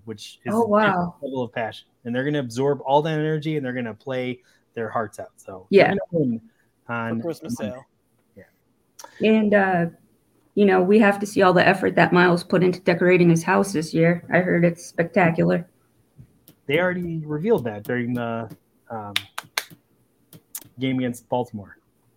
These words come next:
Speaker 2: Oh,
Speaker 1: You
Speaker 2: too
Speaker 1: did
Speaker 2: soon.
Speaker 1: the, uh, Stranger Things.
Speaker 2: Right. Yeah, that was creepy. It's creepy.
Speaker 3: One of my sources is his next door neighbor.
Speaker 2: Oh, yeah?
Speaker 3: I can't disclose, but I have a source.
Speaker 1: Nice.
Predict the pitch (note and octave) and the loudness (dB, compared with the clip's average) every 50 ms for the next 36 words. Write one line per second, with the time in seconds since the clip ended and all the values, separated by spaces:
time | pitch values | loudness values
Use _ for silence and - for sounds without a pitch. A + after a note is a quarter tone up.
0 | _ - - _ _ _ _ _ _ _ _ _ A#3 A3+ F#3+ F3 - A#3+ D#4+ D#4+ | _ -20 -20 _ _ _ _ _ _ _ _ _ -6 -6 -6 -6 -6 -4 -6 -6
1 | - - B3+ D#4 F4 A3+ F3+ - - - - _ _ _ D4+ C#3+ C#3 C3+ C3+ B2+ | -2 2 4 6 6 6 4 2 -2 -6 -14 _ _ _ -4 -4 -2 -2 -2 -2
2 | B2+ B2 B2 A#2+ A#2+ A#2 - - - D#3 F3 D#3+ D3 B2+ - A#2+ G#2+ F#2+ F2+ F2 | -2 -2 -2 -2 -4 -6 -8 -4 -2 -2 0 0 -4 -4 -6 -8 -8 -8 -12 -18
3 | - - - _ _ _ _ _ - - - - B3 B3 A#3+ A#3 G#3 E3+ - - | -20 -20 -20 _ _ _ _ _ -20 -14 2 6 6 8 8 8 8 6 6 6
4 | F3 F#3 F3 D3+ E3+ F#3 F#3 F3+ - - G3 G#3+ G#3 F3+ D#3+ E3 E3 - _ - | 6 6 8 8 6 4 2 0 -2 -2 -4 -2 -2 -2 -6 -6 -8 -12 _ -20
5 | _ _ _ _ _ _ _ _ _ - _ - B3+ C4+ C4 A#3 A3+ A3 - A3+ | _ _ _ _ _ _ _ _ _ -16 _ -6 -6 -4 -4 -6 -8 -8 -10 -14
6 | D#3+ E3 F3+ G3+ G3 F#3+ G3 G3 F#3+ - - - F#3+ G3+ G#3 G3+ - D#3+ D3+ C#3+ | -10 -6 -6 -4 0 2 2 2 2 -2 -6 -4 -2 -2 -2 -4 -4 -8 -8 -8
7 | C#3 - D3+ D3 C3+ C#3 C#3 - D3 D3 C#3+ - - D#3 C#3 C3+ C#3 C3+ C3 A#2+ | -8 -10 -12 -12 -12 -12 -10 -8 -8 -8 -8 -10 -12 -10 -10 -8 -8 -10 -10 -12
8 | A#2+ A#2+ C#3 - _ _ _ _ - - G3+ F#3+ F#3+ F#3+ G3+ A#3+ D#4+ D#4+ D#4+ - | -14 -18 -20 -20 _ _ _ _ 2 6 6 6 8 8 6 6 4 2 -4 -10
9 | - _ _ - D3+ - - F3 D#3+ D#3 - D#3 - - - D3 C3 C3 B2+ - | -18 _ _ -10 -10 -8 -6 -8 -6 -6 -8 -12 -12 -8 -6 -6 -6 -6 -8 -8
10 | C3+ C3+ C#3 C#3 C#3+ C3 - D3 A#2 G#2+ - _ _ _ _ _ _ _ _ _ | -6 -6 -6 -6 -8 -12 -12 -14 -14 -14 -16 _ _ _ _ _ _ _ _ _
11 | _ A#2 B2+ B2 G#2+ - - - _ _ | _ -16 -16 -16 -16 -18 -20 -20 _ _